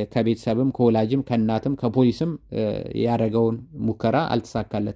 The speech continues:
ማለት ነው። አሁንም እየተጠበቀ ያለው የፖሊስ መግለጫ ነው። በዛሬው ዕለት እንግዲህ፣ እ፣ የቀብር ስነ ስርዓቱ ይፈጸማል። ፈጣሪ ነፍሷን እንዲምርልን እንመኛለን። የፖሊስ ውጤት ግን እንጠብቃለን። እ፣ ሁልጊዜ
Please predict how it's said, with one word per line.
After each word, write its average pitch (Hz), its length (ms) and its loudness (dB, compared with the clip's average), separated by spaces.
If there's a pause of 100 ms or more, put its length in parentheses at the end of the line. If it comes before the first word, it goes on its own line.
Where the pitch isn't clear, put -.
(120)
ማለት 110 240 -2
ነው። 190 140 0 (440)
አሁንም 151 440 4
እየተጠበቀ 127 680 0 (120)
ያለው 113 360 2 (180)
የፖሊስ 120 520 2
መግለጫ 107 400 -2 (100)
ነው። 151 140 0
በዛሬው 156 420 2
ዕለት 139 200 0
እንግዲህ፣ 131 340 0 (160)
እ፣ 110 120 -2 (200)
የቀብር 117 380 0
ስነ 113 180 -2
ስርዓቱ 110 280 -2 (280)
ይፈጸማል። 156 680 2 (420)
ፈጣሪ 131 380 2 (100)
ነፍሷን 120 400 -2 (100)
እንዲምርልን 117 680 2 (140)
እንመኛለን። 120 720 2 (100)
የፖሊስ 113 420 0
ውጤት 113 300 -8
ግን 131 140 0
እንጠብቃለን። 127 680 2 (400)
እ፣ 117 140 2
ሁልጊዜ 131 400 2